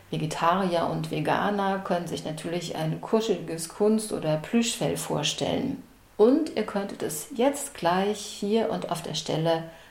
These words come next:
anprobieren. Fällt euch die Vorstellung schwer,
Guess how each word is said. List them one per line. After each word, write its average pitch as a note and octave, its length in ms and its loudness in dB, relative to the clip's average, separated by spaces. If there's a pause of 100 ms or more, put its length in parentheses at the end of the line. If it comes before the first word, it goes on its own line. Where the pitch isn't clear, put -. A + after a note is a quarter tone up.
(140)
anprobieren. D#3 920 -2 (400)
Fällt G#3 260 2
euch G#3 180 -4
die G3 200 -4
Vorstellung F#3+ 600 -2
schwer, F#3 500 0